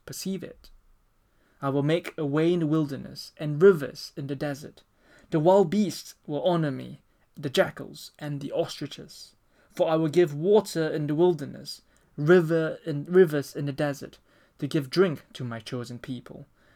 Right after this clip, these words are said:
the people whom I formed for myself, that they might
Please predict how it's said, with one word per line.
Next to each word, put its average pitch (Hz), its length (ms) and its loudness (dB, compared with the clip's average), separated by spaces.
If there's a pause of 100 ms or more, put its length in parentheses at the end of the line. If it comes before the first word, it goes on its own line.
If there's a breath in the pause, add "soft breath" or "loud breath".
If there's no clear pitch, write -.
(160 soft breath)
the - 60 -12
people 175 420 0
whom 143 200 -2
I 139 80 -4
formed 170 540 -4
for - 100 -12
myself, - 640 -12 (440 soft breath)
that 143 220 -6
they 151 140 -2
might 156 420 -4